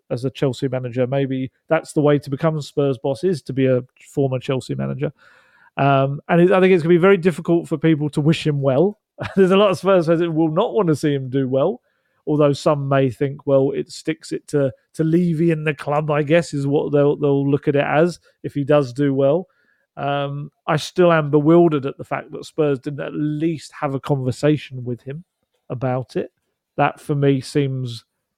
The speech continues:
bizarre when you're looking for the next Pochettino, not to consider the current Pochettino, or the always Pochettino.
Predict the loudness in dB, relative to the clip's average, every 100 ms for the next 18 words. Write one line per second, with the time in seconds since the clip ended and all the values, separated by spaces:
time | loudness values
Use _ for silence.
0 | _ -4 0 2 2 2 2 0 -2 -4
1 | 2 4 4 2 0 -4 -2 0 0 -4
2 | -8 -10 -10 -10 -6 -4 -2 -4 -6 -6
3 | -8 -4 0 2 0 _ _ -4 0 0
4 | 0 0 -2 0 0 0 -4 -6 -6 0
5 | 0 0 -2 _ _ _ -2 2 4 4
6 | 4 2 -4 -10 -8 0 2 4 0